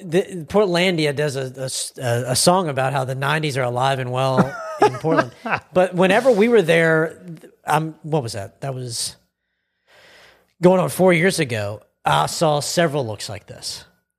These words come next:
Speaker 2: Huh.
Speaker 1: Yeah.
Speaker 2: Was it this, but this is, was this, was it this, like, Y two K-ish?
Speaker 1: No,
Speaker 2: Or was it
Speaker 1: no, no, no, no, no. It was
Speaker 2: hip-,
Speaker 1: more,
Speaker 2: hip-,
Speaker 1: it was more
Speaker 2: hipster-fied?
Speaker 1: granola.
Speaker 2: Yeah,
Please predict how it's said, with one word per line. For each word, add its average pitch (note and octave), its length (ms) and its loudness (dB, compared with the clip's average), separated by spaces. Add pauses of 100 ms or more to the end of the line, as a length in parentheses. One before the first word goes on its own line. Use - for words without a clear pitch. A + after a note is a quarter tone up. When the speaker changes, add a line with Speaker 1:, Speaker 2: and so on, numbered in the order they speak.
(160)
Speaker 2:
Huh. - 300 0 (500)
Speaker 1:
Yeah. A2+ 260 0 (200)
Speaker 2:
Was C3+ 200 6
it C3 200 2
this, D#3+ 300 4
but - 280 0
this E3 220 4
is, C#3 200 2
was C3+ 200 2
this, C#3 200 -2 (100)
was C3 180 0
it B2 120 -4
this, E3+ 180 4
like, C#3+ 180 -2
Y A#2+ 260 4
two C3 220 -4
K-ish? D3+ 880 0
Speaker 1:
No, G3 180 6
Speaker 2:
Or - 40 2
was C#3 140 6
it - 60 6
Speaker 1:
no, A#3+ 80 6
no, A3 120 4
no, D3 280 0
no, G#2+ 140 -14
no. C3+ 100 -6
It D#3+ 100 4
was F3 120 4
Speaker 2:
hip-, E3+ 80 -4
Speaker 1:
more, G3 220 4
Speaker 2:
hip-, C3+ 120 -8
Speaker 1:
it E3+ 80 6
was F3 140 2
more G3 100 4
Speaker 2:
hipster-fied? D#3+ 260 2
Speaker 1:
granola. C#3+ 540 -2
Speaker 2:
Yeah, G2+ 240 2